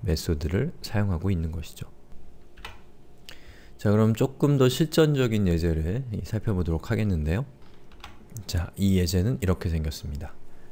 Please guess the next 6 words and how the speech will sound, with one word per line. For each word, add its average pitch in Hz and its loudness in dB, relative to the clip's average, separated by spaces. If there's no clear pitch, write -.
calculator 113 4
demo 92 2
점 113 2
java라는 87 4
파일의 101 2
내용입니다. 80 2